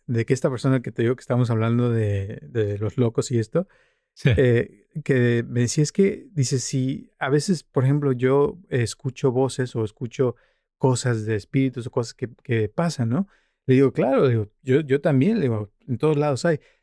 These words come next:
Speaker 1: Dice, pero, me dice, "Pero es que si, si yo se lo dijera a la gente", dice, "me dirían que estoy esquizofrénica <laughs> o que estoy loca".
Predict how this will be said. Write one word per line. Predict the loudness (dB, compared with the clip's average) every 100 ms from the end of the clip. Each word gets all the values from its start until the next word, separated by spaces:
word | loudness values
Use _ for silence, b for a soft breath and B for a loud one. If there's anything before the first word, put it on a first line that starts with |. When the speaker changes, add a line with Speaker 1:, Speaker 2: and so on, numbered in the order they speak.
| -6
Speaker 1:
Dice, | -2 -2
pero, | -2 -2 0 -2
me | -4
dice, | -6 -6
"Pero | -6 -6
es | -4
que | -6
si, | -2 -4 -4 -10
si | -12 -6 0
yo | 0
se | 0
lo | -2
dijera | -2 -2 -2
a | -2
la | -2
gente", | -2 -2 -2
dice, | -2 -2
"me | -4 -4
dirían | -4 -2 -4
que | -6
estoy | -6 -4
esquizofrénica | -4 -8 -10 -10 -4 2 4 2 0 -2
<laughs> |
o | -2
que |
estoy | -8 -4
loca". | 0 0 -2